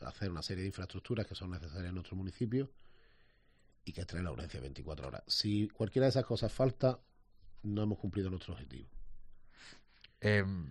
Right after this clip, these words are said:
Speaker 2: me va a contar lo de la urgencia ahora, así que le agradezco mucho.
Speaker 1: <laughs>
Speaker 2: Eh, la última, eh, ¿qué le diría a todos los maraceneros después de, de todos lo-, los anuncios que está haciendo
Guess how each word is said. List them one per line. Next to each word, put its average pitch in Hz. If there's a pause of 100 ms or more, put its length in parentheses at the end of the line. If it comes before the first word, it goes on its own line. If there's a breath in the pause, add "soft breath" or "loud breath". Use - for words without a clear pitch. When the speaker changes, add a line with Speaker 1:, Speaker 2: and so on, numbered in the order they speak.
(460)
Speaker 2:
me 90
va 92
a -
contar 123
lo 120
de 113
la 107
urgencia 110
ahora, 151
así 92
que 98
le 92
agradezco 95
mucho. 135
Speaker 1:
<laughs> -
Speaker 2:
Eh, 110
la 107
última, 117
eh, 101
¿qué 113
le 117
diría 120
a -
todos 113
los 110
maraceneros 113
después 98
de, 110
de 104
todos 135
lo-, 123
los 117
anuncios 120
que -
está 113
haciendo 113